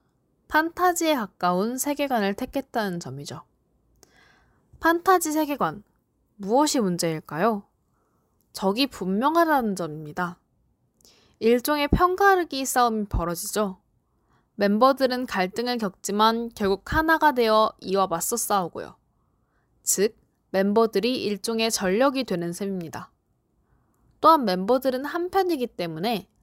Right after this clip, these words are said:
다른 멤버들과 뚜렷한 관계를 구축합니다. 특정 멤버의 교체는 관계성을 약화시키기도 하겠죠.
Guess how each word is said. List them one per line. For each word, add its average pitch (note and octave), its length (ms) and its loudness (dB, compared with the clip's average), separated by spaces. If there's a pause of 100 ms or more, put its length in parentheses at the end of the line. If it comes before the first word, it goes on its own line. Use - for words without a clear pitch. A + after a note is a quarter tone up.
(340)
다른 A#3+ 340 2
멤버들과 G3 840 2
뚜렷한 E4 500 -2
관계를 G3+ 480 -2
구축합니다. D#3+ 760 -12 (880)
특정 D4+ 460 0
멤버의 F#3+ 600 0 (480)
교체는 G#3 640 0 (760)
관계성을 G3+ 720 -2
약화시키기도 G3 840 -4
하겠죠. G3 460 -10